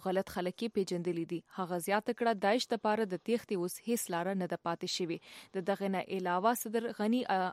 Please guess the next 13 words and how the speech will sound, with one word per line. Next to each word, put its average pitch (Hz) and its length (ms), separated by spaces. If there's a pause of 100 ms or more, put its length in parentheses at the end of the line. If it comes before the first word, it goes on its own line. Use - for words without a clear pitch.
(120)
افغان 247 320
طالبانو 185 500
ته 202 140
په 170 100
یو 170 160
پیغام 180 380
کې 180 180
نیغ 170 240
په 180 120
نیغه 180 340
د 170 100
خبرو 214 320
وړاندیز 165 380